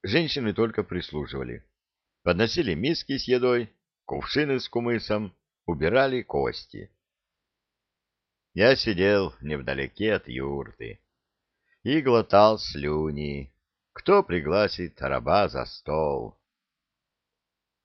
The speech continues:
Несколько дней я ничего не делал. Отсиживался в юрте.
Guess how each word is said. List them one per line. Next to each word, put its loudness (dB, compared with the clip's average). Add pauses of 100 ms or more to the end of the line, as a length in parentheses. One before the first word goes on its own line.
(300)
Несколько 0
дней -2
я 0
ничего -4
не -6
делал. -8 (120)
Отсиживался 0
в -12
юрте. 0